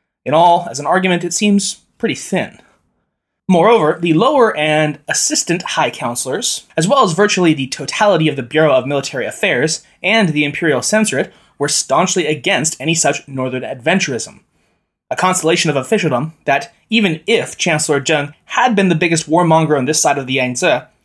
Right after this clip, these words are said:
should have been sufficient to cool Li Zong's jets. Investigating censor Li Zongmian would prophetically point out in his memorial to the throne on the subject that just in terms of simple logistics, it was a fool's errand and an impossibility.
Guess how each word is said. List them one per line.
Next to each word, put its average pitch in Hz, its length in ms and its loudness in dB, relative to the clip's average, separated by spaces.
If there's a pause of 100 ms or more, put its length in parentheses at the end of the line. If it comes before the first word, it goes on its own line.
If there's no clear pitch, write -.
(140)
should - 360 -2
have 202 80 0
been 170 160 0
sufficient 160 480 -2
to 190 160 -4
cool 143 400 -2
Li 123 160 -6
Zong's 104 320 -12
jets. - 560 -2 (800)
Investigating 196 500 2
censor 160 380 2
Li 165 180 0
Zongmian 147 640 -2 (100)
would 143 240 -2
prophetically 247 520 -2
point 196 300 -2
out 156 160 2
in 156 60 2
his 143 180 0
memorial 139 520 0
to - 120 -16
the 127 80 -8
throne 214 340 0
on 123 120 -2
the 120 40 -6
subject 156 440 -2 (240)
that 143 120 -4
just 262 200 -2
in 262 80 2
terms 202 300 2
of 143 380 0
simple 214 300 0
logistics, 139 720 -4
it 147 100 -2
was 135 120 -6
a 139 40 -8
fool's 220 380 0
errand 220 480 0
and 170 260 2
an 160 140 0
impossibility. 139 920 -2